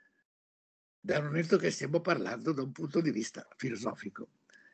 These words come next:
Infatti va tenuto presente che, eh, Pulli prima di tutto è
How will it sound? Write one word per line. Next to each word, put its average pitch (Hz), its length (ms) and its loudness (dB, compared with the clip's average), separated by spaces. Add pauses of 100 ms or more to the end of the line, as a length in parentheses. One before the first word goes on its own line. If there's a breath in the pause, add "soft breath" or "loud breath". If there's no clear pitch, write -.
(180 soft breath)
Infatti 151 220 6
va 139 100 8
tenuto 147 400 6
presente 160 600 8
che, 156 320 6 (140 soft breath)
eh, 135 180 0
Pulli 208 420 12
prima 170 240 10
di 165 220 8
tutto 196 400 6
è 202 280 8